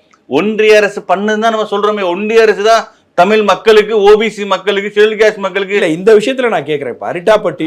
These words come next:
Speaker 1: அரிட்டாப்பட்டி
Speaker 2: மதுரை
Speaker 1: விஷயத்துல
Speaker 2: மக்களுடைய
Speaker 1: கண்டிப்பா ஒரு, இந்த வந்து ஒரு, ஒரு ஒப்பீனியன் கேக்குறாங்க. ஒப்பீனியனை இவங்க
Speaker 2: இல்ல, அதுல பி ஜே பி சைடே நீங்க பேச
Speaker 1: நான்
Speaker 2: மறுக்கிறீங்களே.
Speaker 1: பி ஜே பி சைடு தான் சொல்லிட்டேனே. அந்த
Speaker 2: திமுக சைடு நீங்க சொல்லிட்டீங்க, பதிவு பண்ணிட்டீங்க.
Speaker 1: நான் என்ன சொல்றேன்னா,
Speaker 2: இதுல யூனியன்
Speaker 1: இந்த
Speaker 2: கவர்மெண்ட் ஒரு
Speaker 1: விஷயத்துல,
Speaker 2: மசோதா
Speaker 1: இந்த
Speaker 2: கொண்டு வந்திருக்காங்க.
Speaker 1: விஷயத்துல பி ஜே பி பொறுத்தளவுல,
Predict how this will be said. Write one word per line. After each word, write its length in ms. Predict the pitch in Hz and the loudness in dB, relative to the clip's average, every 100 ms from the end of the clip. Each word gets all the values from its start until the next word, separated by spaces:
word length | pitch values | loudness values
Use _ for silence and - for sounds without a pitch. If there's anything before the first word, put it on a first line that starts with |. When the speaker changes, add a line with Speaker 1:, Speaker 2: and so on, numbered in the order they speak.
| 160 131 | 2 4
Speaker 1:
அரிட்டாப்பட்டி 360 | 190 220 226 214 | 4 4 4 4
Speaker 2:
மதுரை 240 | 196 185 | 4 4
Speaker 1:
விஷயத்துல 100 | 208 | 4
Speaker 2:
மக்களுடைய 520 | 196 156 165 151 139 | 2 0 -2 -2 0
Speaker 1:
கண்டிப்பா 1000 | 170 147 170 175 170 135 135 156 160 - _ - | 2 2 0 -2 0 4 4 4 2 -2 _ -10
ஒரு, 400 | 113 143 - - - 85 | -6 -4 -6 -12 -20 -14
இந்த 240 | 113 117 | -6 -2
வந்து 320 | 110 113 175 | -2 -4 -6
ஒரு, 220 | 151 117 113 | -6 -8 -10
ஒரு 480 | 117 107 101 98 - _ _ | -12 -10 -10 -12 -16 _ _
ஒப்பீனியன் 400 | 110 156 170 147 | -8 -4 -4 -2
கேக்குறாங்க. 640 | 110 87 87 82 78 85 82 _ - | -4 -4 -6 -8 -6 -6 -8 _ -8
ஒப்பீனியனை 440 | 120 185 185 160 | -8 -6 -6 -4
இவங்க 200 | 139 165 | -4 -4
Speaker 2:
இல்ல, 260 | 143 127 196 | -4 -2 -2
அதுல 260 | 180 175 | 0 -4
பி 200 | 143 196 | -6 -6
ஜே 160 | 262 285 | -4 -4
பி 160 | 285 233 | -4 -2
சைடே 300 | 226 254 294 | -2 0 -2
நீங்க 160 | 262 | -2
பேச 280 | 220 208 - | -2 -2 -2
Speaker 1:
நான் 180 | 220 196 | -4 -4
Speaker 2:
மறுக்கிறீங்களே. 380 | 214 247 247 214 | 0 2 2 4
Speaker 1:
பி 160 | 262 | 2
ஜே 120 | 254 269 | 2 2
பி 60 | |
சைடு 160 | 233 247 | 2 2
தான் 200 | 254 247 | 0 2
சொல்லிட்டேனே. 520 | 254 262 262 240 202 | 0 2 0 0 0
அந்த 340 | 196 226 214 | 2 2 2
Speaker 2:
திமுக 380 | 208 269 285 233 | 0 0 2 2
சைடு 120 | 196 233 | 4 0
நீங்க 300 | 233 175 175 | 0 -4 -6
சொல்லிட்டீங்க, 260 | 220 180 | -6 -6
பதிவு 420 | 127 156 226 185 | -2 -2 0 -2
பண்ணிட்டீங்க. 260 | 170 175 160 | -2 -4 -8
Speaker 1:
நான் 200 | 135 117 | -2 0
என்ன 200 | 120 151 | 0 -4
சொல்றேன்னா, 300 | 123 107 95 | -8 -8 -4
Speaker 2:
இதுல 160 | 226 214 | 0 0
யூனியன் 320 | 202 254 262 | 0 0 0
Speaker 1:
இந்த 160 | 254 - | 2 4
Speaker 2:
கவர்மெண்ட் 320 | 196 196 175 | 4 4 2
ஒரு 120 | 185 | 2
Speaker 1:
விஷயத்துல, 20 | |
Speaker 2:
மசோதா 200 | 165 160 | 2 2
Speaker 1:
இந்த 140 | 175 185 | 2 2
Speaker 2:
கொண்டு 200 | 175 175 | 2 2
வந்திருக்காங்க. 220 | 160 147 | 0 -2
Speaker 1:
விஷயத்துல 560 | 156 131 123 135 151 120 | -2 -2 0 0 0 -4
பி 180 | 143 170 | -6 -4
ஜே 200 | 170 151 | -2 -2
பி 100 | 135 | -4
பொறுத்தளவுல, 840 | 110 104 104 95 90 95 110 123 | -6 -8 -8 -8 -6 -2 0 0